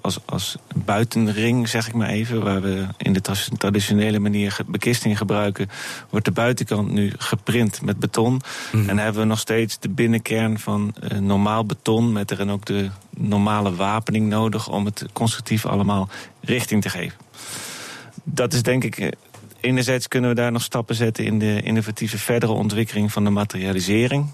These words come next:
Speaker 1: binnen het, eh, die drie-, drie D betonprinten.
Speaker 2: Dus dan heb je over het beton zelf in dit geval? Of?
Speaker 1: Ja.
Speaker 2: Ja. Dat moet sterker, denk ik dan? Of?
Speaker 1: Nou, beton die kan heel veel druk opnemen. Dus als je een blok beton hebt en je gaat erop staan, geen probleem.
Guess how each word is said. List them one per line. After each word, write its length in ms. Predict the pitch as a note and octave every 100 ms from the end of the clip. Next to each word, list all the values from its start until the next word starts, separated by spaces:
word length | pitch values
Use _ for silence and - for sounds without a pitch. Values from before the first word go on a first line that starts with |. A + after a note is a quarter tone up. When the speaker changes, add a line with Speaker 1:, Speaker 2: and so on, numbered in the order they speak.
| -
Speaker 1:
binnen 320 | - B2 A#2+ A#2 - _ -
het, 140 | - -
eh, 200 | G2 A2
die 180 | A#2 A#2+
drie-, 260 | - B2 A2
drie 200 | A#2 A#2 A2
D 40 | G#2+
betonprinten. 680 | - A#2+ A#2 A2 A2+ A#2+ C#3+
Speaker 2:
Dus 100 | A2
dan 140 | A2+ A2
heb 200 | B2 -
je 100 | B2+
over 440 | A#2+ A2+ A#2 G#2
het 140 | G#2
beton 360 | G2 G#2 B2+ A2
zelf 500 | A#2+ G2+ D#2 - -
in 100 | -
dit 140 | F#2+ -
geval? 260 | - E2
Of? 240 | E2 F#2 -
Speaker 1:
Ja. 180 | A#2 - -
Speaker 2:
Ja. 180 | G#2 E2 -
Dat 100 | A#2
moet 160 | B2 B2+
sterker, 480 | - F3 A3+ A3 G3+
denk 200 | F#3+ F#3+
ik 120 | E3+
dan? 180 | G3 B3
Of? 220 | D3+ - - _ - -
Speaker 1:
Nou, 260 | B2+ D3
beton 340 | C3+ E3 D#3 D#3
die 100 | C#3+
kan 220 | C#3 C3+
heel 160 | C#3 C3+
veel 200 | A#2 G2
druk 260 | G#2+ B2+
opnemen. 580 | C3+ C3 C3 C#3+ E3 E3 -
Dus 240 | - G#2+
als 160 | G#2+ A2
je 280 | G#2+ G#2 G#2 -
een 160 | G#2
blok 220 | G#2 A2
beton 280 | G#2 A2 A2
hebt 140 | G#2 G#2+
en 60 |
je 80 | G#2
gaat 220 | G2+ G#2
erop 140 | G2 -
staan, 400 | - G#2+ G2 G2
geen 220 | A2 G#2
probleem. 440 | G2+ G2 A2+ B2